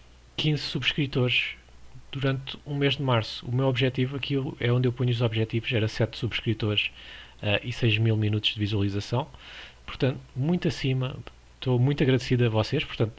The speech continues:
ah, se calhar há de haver muita gente nova a ver este vídeo. Ah, muito obrigado, ah, por estarem aqui connosco e,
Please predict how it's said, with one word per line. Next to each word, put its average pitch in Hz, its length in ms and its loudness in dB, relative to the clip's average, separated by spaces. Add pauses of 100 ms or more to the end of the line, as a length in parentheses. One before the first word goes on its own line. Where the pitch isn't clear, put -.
ah, - 220 -12
se - 100 -12
calhar 120 300 6
há 113 60 4
de 117 120 -4
haver 113 280 2
muita 135 340 2
gente 123 160 4
nova 120 280 4
a - 20 6
ver 113 160 4
este - 180 0
vídeo. 127 240 -4 (500)
Ah, 107 220 4
muito 120 220 4
obrigado, 113 440 4 (220)
ah, 98 460 -4
por 120 80 -2
estarem 117 340 4
aqui 127 160 0
connosco 131 580 0
e, 127 160 -4